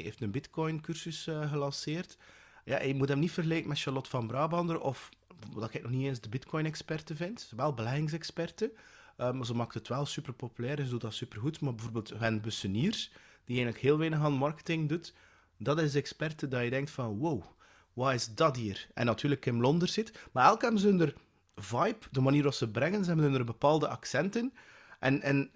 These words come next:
ze, er is wel een bepaald publiek. Ehm, dat is, dat is ik dat je bijvoorbeeld gitaar gaat leren spelen. Ik bedoel, dat heeft toch geen zin om, als, als je nog niks van gitaar kan spelen, dat je op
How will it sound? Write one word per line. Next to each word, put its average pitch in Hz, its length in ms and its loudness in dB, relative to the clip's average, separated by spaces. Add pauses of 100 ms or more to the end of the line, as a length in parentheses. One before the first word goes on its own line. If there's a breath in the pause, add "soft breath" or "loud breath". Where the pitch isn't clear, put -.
ze, 147 120 0
er 135 140 -2
is 127 60 -2
wel 160 140 6
een 208 80 6
bepaald 151 420 4
publiek. 127 520 -4 (100)
Ehm, 127 1000 4 (300 soft breath)
dat 131 160 2
is, 139 140 4
dat 147 120 4
is 151 100 2
ik 139 60 -4
dat 147 80 6
je 143 60 6
bijvoorbeeld 135 320 -4
gitaar 185 420 0
gaat 156 120 2
leren 117 280 0
spelen. 117 420 -4
Ik 113 60 -6
bedoel, 123 220 0
dat 123 100 -2
heeft 151 160 -4
toch 151 120 -10
geen 117 180 0
zin 175 420 0
om, 139 220 0 (340 loud breath)
als, - 260 -4
als 131 80 0
je 139 60 4
nog 127 160 4
niks 156 340 6
van 160 120 2
gitaar 147 360 2
kan 170 120 -6
spelen, 165 360 0
dat 156 60 2
je 139 80 2
op - 60 -8